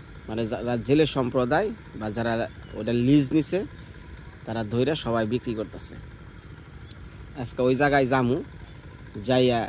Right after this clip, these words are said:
বড় যদি কার্পু পাই, কার্পু মাছ, মানে মিনার কার্প, বোয়াল পেলে বোয়াল, আইল পাইলে আইল, মানে যেটা মনে চায় এটা লইয়া, হ্যাঁ, শ্বশুর বাড়ির মেয়েসেরে খাওয়ামু।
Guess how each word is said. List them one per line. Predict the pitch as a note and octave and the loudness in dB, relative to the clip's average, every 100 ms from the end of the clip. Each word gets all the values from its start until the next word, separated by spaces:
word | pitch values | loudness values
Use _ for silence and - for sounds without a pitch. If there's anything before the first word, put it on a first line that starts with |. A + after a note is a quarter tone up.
| - - - - - - - - A2 | -6 -16 -16 -16 -16 -16 -16 -12 0
বড় | B2+ B2 A#2 A2+ | 4 6 4 2
যদি | A#2 A#2+ - | 0 -2 2
কার্পু | C3 C3 B2+ B2 A#2 | 2 2 2 2 6
পাই, | C3+ C3 | 4 6
কার্পু | C3+ C3 A2+ B2 | 2 4 4 6
মাছ, | C3+ D3 - - | 6 4 -4 0
মানে | B2 B2 | 4 6
মিনার | B2+ C#3+ C3+ - | 8 8 6 4
কার্প, | G#2 - - - - - A#2 | 0 -2 -14 -16 -16 -8 2
বোয়াল | C3 C3+ B2 | 6 6 6
পেলে | B2+ B2 A#2 | 6 6 8
বোয়াল, | C3 C#3 F3+ - - - - - - | 8 8 6 -2 -16 -16 -14 -2 4
আইল | B2+ C3 A#2 | 6 6 6
পাইলে | B2 B2 A#2+ | 8 8 10
আইল, | C3 E3+ F3+ - - - - - | 8 6 4 -6 -16 -16 -14 0
মানে | A3 A3+ A3+ F3 | 6 10 10 8
যেটা | C3+ E3+ E3 E3 | 8 8 8 8
মনে | E3+ C#3 | 8 8
চায় | C#3+ C#3+ C#3+ - A2+ | 8 8 6 2 -2
এটা | B2+ B2 - - C3 | 4 6 6 2 4
লইয়া, | C3+ C3+ B2+ A2+ | 8 10 8 8
হ্যাঁ, | A#2+ G#2+ - - - - - - | 6 4 -2 -16 -16 -18 -18 0
শ্বশুর | D3+ C#3+ B2 B2+ | 2 4 6 6
বাড়ির | C3 C3+ | 6 6
মেয়েসেরে | C3 A#2 A2 - | 4 2 -2 0
খাওয়ামু। | C3 A2 G2 | 2 2 2